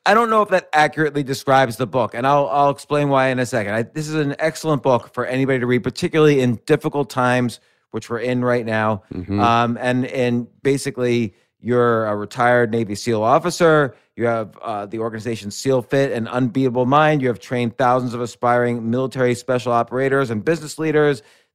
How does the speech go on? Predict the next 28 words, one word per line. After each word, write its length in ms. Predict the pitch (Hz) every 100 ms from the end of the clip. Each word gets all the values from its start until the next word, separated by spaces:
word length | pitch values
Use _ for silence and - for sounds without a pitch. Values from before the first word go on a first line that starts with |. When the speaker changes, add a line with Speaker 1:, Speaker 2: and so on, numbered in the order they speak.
| _
Speaker 1:
Founder 280 | 143 143 147
and 80 | 143
C 220 | - 147
E 40 | 143
O 80 | 131
of 160 | -
Courage 400 | - 165 175 165
Foundation, 680 | 160 151 151 160 156 165 151
where 100 | 127
your 140 | 120
team 240 | - 135 127
helps 240 | 131 127
heal 400 | 131 127 107 90
veterans 360 | 131 135 139 127
afflicted 320 | 120 135 131
with 140 | 117 -
post-traumatic 580 | 127 131 - 123 120 110
stress. 460 | - 156 160 156 _ _ _ _ _ _
Mark, 300 | - 175 -
we're 180 | 143 160
all 440 | 170 180 180 180
going 320 | 139 156 165 143
through 140 | 151
post-traumatic 640 | 143 156 151 160 156 156
stress 360 | - 151 160 131
right 180 | 131 104
now, 280 | 110 95
like, 120 | 90